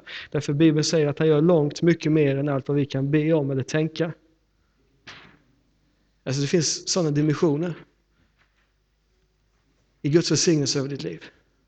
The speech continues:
Det finns såna dimensioner över vem Gud har skapat dig till och den potential han har lagt ner i dig. Då är det någon som säger,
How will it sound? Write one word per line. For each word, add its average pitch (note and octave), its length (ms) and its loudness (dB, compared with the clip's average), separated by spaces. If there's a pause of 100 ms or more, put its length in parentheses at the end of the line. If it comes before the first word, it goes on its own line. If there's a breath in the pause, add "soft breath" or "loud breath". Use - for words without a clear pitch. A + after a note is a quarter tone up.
(1400)
Det C3+ 100 -10
finns E3+ 180 0
såna E3 160 2
dimensioner D3+ 680 0 (1120)
över C3+ 440 -2 (1600)
vem C3+ 160 -8
Gud D#3+ 200 2
har D3 80 -2
skapat - 460 -6
dig - 80 -20
till D3 100 -6
och C3 80 -4
den C#3+ 140 -2
potential C#3+ 800 -6
han C3 160 -8
har B2 60 -8
lagt B2 180 -10
ner C3+ 200 -12
i - 20 -12
dig. C3+ 120 -14 (1200 soft breath)
Då D3+ 100 2
är E3 100 4
det D#3+ 60 2
någon D3+ 120 0
som C3+ 140 -4
säger, B2 400 -4